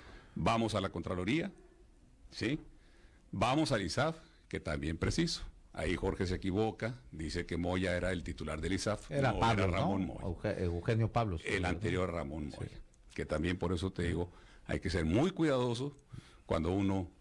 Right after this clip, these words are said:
Speaker 1: busca informar. Y entonces dicen, "La televisora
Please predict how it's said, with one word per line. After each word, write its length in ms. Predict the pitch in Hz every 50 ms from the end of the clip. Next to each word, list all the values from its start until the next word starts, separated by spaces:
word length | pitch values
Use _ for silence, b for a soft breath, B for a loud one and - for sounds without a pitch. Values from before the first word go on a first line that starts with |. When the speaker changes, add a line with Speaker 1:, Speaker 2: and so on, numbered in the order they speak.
| - -
Speaker 1:
busca 260 | - 98 92 - 104
informar. 400 | - - - - - - - - - - B B B B B B B B B B B B B B B B B B B B B - - -
Y 120 | - 170
entonces 480 | 190 190 190 185 175 165 160 165 160 147
dicen, 400 | 151 165 - 160 151 139 - - -
"La 180 | - 127 135 127
televisora 760 | - 131 131 127 131 135 127 - 180 175 165 139 127 127 120